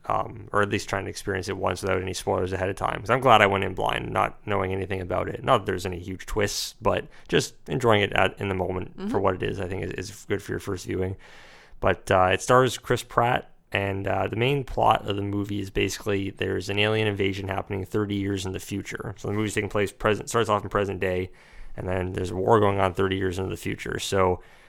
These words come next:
Speaker 1: um, people from the future have time traveled back to the past to try and recruit the current population to go fight in the future war, or the Tomorrow War, I guess, as they would call it. Um,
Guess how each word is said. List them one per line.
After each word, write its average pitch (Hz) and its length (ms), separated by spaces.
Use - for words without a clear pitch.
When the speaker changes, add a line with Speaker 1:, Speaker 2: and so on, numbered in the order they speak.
Speaker 1:
um, 87 280
people 113 200
from 101 120
the 92 120
future - 340
have 110 100
time 113 220
traveled 101 260
back 98 220
to 107 80
the 95 100
past 95 300
to - 40
try 98 160
and 92 100
recruit 110 400
the 104 60
current 110 260
population 95 520
to 98 40
go 95 80
fight - 280
in 92 100
the - 60
future - 340
war, - 300
or - 60
the - 80
Tomorrow 98 360
War, - 200
I - 40
guess, - 160
as - 60
they - 80
would - 140
call 95 180
it. 120 140
Um, 98 640